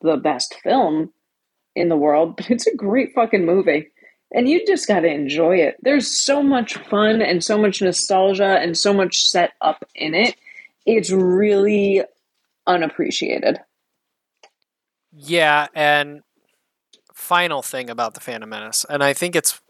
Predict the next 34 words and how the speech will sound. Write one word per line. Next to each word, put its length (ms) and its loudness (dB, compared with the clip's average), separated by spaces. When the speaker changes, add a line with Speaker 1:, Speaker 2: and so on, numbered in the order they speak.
Speaker 2:
it's 300 -2
one 180 -2
of 80 -6
the, 200 -2
it's 200 -4
one 160 -2
of 80 0
the, 340 0
the 140 -8
bigger 320 -2
things 340 -8
that 120 -6
we 120 -10
kind 240 -4
of 60 -8
forget 480 -2
'cause 200 -10
we're 100 -12
so 180 0
used 300 -4
to 60 -10
this 380 -6
blockbuster, 920 -2
um, 260 -2
Marvel 800 -2
Thanos 760 0
is 200 -2
a 240 -4
actual 720 -2
fake 520 -4
person 500 -2
C 260 0
G 240 -2
I 400 2